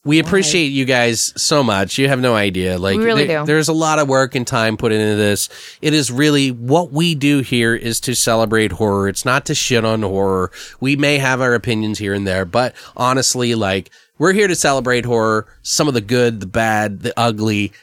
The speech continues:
Speaker 1: and point out some of the good stuff. So if you guys enjoy that, we're gonna continue to do that this year. This is gonna be a big year for us, Brittany. So
Speaker 2: Buckle the
Speaker 1: twenty nineteen,
Speaker 2: fuck up.
Speaker 1: I'm being serious. We're gonna be doing some new things. I'm gonna be pushing the envelope to try to do more than I normally do.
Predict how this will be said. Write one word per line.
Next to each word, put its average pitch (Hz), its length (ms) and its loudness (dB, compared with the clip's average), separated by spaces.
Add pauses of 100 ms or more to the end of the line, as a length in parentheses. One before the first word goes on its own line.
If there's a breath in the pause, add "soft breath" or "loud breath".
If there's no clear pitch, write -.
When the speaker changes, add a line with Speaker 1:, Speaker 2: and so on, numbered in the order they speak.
Speaker 1:
and 117 220 -4
point 147 280 0
out 123 160 0
some 127 160 -2
of 110 40 -2
the 107 60 -2
good 98 220 -2
stuff. 98 340 0
So 113 200 0
if 107 100 -4
you 135 80 0
guys 156 260 0
enjoy 123 380 2
that, 104 440 0
we're 135 160 0
gonna 156 140 0
continue 135 360 -2
to 110 100 -2
do 107 160 0
that 104 240 2
this 107 240 0
year. 98 320 0 (300 loud breath)
This 147 140 2
is 170 80 0
gonna 180 160 2
be 151 100 4
a 135 40 2
big 143 220 0
year 139 160 4
for 139 120 2
us, 135 140 2
Brittany. 127 460 0 (160)
So 104 480 4
Speaker 2:
Buckle - 60 -
the - 80 -4
Speaker 1:
twenty 147 220 2
nineteen, 147 480 2 (100)
Speaker 2:
fuck 135 140 -2
up. 180 360 2
Speaker 1:
I'm 139 160 0
being 175 220 2
serious. 165 540 2
We're 147 100 2
gonna 156 140 2
be 143 60 2
doing 139 200 2
some 127 160 -2
new 127 140 4
things. 127 480 0
I'm 120 160 -2
gonna 123 100 0
be 117 120 -2
pushing 143 420 -2
the 127 160 -2
envelope 117 440 0
to 110 100 -6
try 120 200 0
to 113 80 0
do 107 220 0
more 117 280 4
than 110 160 2
I 95 120 0
normally 139 420 2
do. 127 400 4